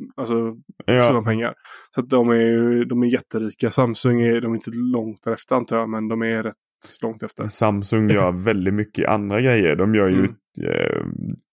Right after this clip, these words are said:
Speaker 2: allt från mobiler, kylskåp till, jag tror i vissa fall vapen, om jag inte är helt ute och cyklar.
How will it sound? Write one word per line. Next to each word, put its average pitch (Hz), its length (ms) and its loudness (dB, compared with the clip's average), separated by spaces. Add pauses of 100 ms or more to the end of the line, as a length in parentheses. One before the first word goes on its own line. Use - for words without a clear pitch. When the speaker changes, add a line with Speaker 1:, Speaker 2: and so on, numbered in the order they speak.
(100)
Speaker 2:
allt 107 300 -2
från 98 540 0
mobiler, 95 540 2
kylskåp 95 640 -2
till, 95 220 2
jag 98 180 2
tror 123 340 2
i 123 40 4
vissa 117 260 0
fall 92 200 0
vapen, 95 440 0
om 104 100 2
jag 101 80 2
inte 98 260 0
är 90 160 4
helt 95 260 -2
ute 95 140 -4
och 95 60 0
cyklar. 98 300 -6